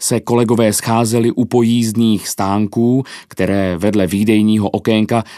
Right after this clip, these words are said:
nabízely zastřešené venkovní sezení, říkal mi Thomas. Popíjeli tam dlouho do noci soju, destilovanou rýžovou pálenku.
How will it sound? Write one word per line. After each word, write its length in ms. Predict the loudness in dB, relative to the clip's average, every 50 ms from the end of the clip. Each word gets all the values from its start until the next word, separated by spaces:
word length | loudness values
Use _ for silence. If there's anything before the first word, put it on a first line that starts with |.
| -12 -4 -2
nabízely 500 | -2 0 0 0 0 2 2 2 2 0
zastřešené 720 | 0 -2 -4 -2 -2 -2 -2 0 0 0 0 2 0 0
venkovní 560 | 0 0 0 0 0 0 0 0 0 0 0 -2
sezení, 480 | -2 -2 0 0 -2 -2 -4 -8 -12 -14 -16 _ _ _ _ _ _ _ _ _
říkal 360 | -6 -4 -4 -4 -2 -2 -2 0
mi 140 | -2 -2
Thomas. 480 | -2 -4 -4 -6 -6 -8 -12 -14 -16 -16 -20 _ _ _ _ _ _ _ _ _ _ _ _ _ _ _ _ _ _ _ _ _ _
Popíjeli 560 | 0 0 2 2 2 4 4 4 4 4 2
tam 360 | 2 2 2 2 2 0 0 0
dlouho 500 | 2 2 4 4 4 2 2 0 -2 0
do 140 | 0 0
noci 340 | 0 0 0 -2 -4 -4 -4
soju, 520 | -4 -4 -2 -2 0 0 0 0 0 -2 -4 -8 _ _ _ _ _ _
destilovanou 920 | -10 -6 -6 -6 -4 -4 -4 -2 -2 0 0 0 0 0 0 -2 -2 -2 -2
rýžovou 460 | -2 -2 0 -2 -2 -2 0 -2 -2
pálenku. 600 | -2 -2 -2 0 0 -2 -4 -6 -8 -10 -12